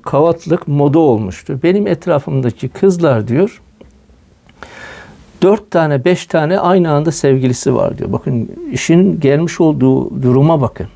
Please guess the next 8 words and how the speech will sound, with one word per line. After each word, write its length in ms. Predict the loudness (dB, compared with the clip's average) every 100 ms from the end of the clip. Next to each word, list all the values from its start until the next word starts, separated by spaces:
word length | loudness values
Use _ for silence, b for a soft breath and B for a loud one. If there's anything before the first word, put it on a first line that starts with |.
| _ _ _ _ _ _ _ _ -2
Dört 300 | 0 0 -2
beş 180 | -2 -2
tane 280 | -2 0 -2
se-, 260 | -2 0
aynı 280 | 2 2 0
anda 360 | -2 -2 -2 -2
sevgilisi 600 | 0 0 0 0 0 0
var. 240 | -2